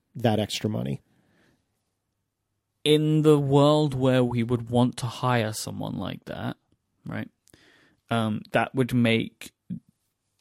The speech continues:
Speaker 2: the idea of having something like this more appealing.
Speaker 1: Mm-hmm.
Speaker 2: Right? I-, if I knew that there was someone in there that was looking after things from a moderation perspective,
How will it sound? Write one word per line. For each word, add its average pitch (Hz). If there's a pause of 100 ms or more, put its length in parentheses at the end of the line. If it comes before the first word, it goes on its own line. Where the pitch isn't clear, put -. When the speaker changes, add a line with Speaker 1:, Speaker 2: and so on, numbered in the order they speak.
Speaker 2:
the 117
idea 113
of 110
having 120
something 107
like 101
this -
more 98
appealing. 117 (160)
Speaker 1:
Mm-hmm. 117 (920)
Speaker 2:
Right? 98 (120)
I-, - (420)
if 143
I 143
knew 147
that 139
there 127
was 123
someone 127
in 127
there 117
that 113
was 120
looking 123
after 117
things 110
from 104
a 101
moderation 110
perspective, 98